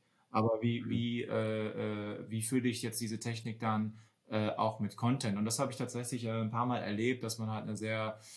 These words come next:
Speaker 1: äh, komplexe Plattform aufgebaut hat.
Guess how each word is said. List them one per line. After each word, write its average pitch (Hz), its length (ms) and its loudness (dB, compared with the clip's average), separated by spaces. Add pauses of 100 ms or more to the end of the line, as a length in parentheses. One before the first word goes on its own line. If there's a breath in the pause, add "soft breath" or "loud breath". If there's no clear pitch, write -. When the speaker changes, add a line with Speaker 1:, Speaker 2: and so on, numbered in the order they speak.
(260 loud breath)
Speaker 1:
äh, 107 480 4
komplexe 123 640 4
Plattform 123 400 0
aufgebaut 113 580 2
hat. 123 300 -2